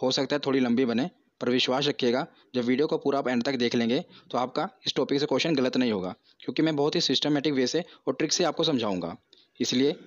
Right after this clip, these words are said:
बिना देरी किए हुए चलिए वीडियो को शुरू करते हैं। चलिए वीडियो की शुरुआत करते हैं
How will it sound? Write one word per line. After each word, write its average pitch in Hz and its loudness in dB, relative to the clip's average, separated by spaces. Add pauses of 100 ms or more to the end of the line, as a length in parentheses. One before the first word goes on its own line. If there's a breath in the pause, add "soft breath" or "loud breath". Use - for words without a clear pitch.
(220)
बिना 127 2
देरी 135 2
किए 139 0
हुए 120 0 (220)
चलिए 131 2 (160)
वीडियो 127 0
को 165 0
शुरू 139 0
करते 101 -4
हैं। 92 -8 (1500)
चलिए 139 -18 (160)
वीडियो 131 -2
की 175 -2
शुरुआत 139 0
करते 123 0
हैं 151 0